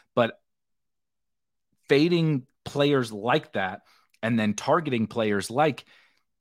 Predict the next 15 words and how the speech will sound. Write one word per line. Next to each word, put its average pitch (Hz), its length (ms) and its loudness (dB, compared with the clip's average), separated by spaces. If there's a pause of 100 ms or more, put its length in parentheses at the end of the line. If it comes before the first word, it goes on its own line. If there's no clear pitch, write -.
(140)
Laporta, 107 560 0
J 110 240 -4
S 107 160 -6
N, 98 380 -4 (540)
Gibbs, 110 460 0 (440)
you 110 100 -4
know, 92 360 -6 (140)
Kincaid, 113 680 0 (340)
Mayer, 110 480 2
whatever, 110 500 0
targeting 120 460 -2
those 131 260 -4
kinds 107 240 -4
of 82 120 -14
guys, 87 420 -6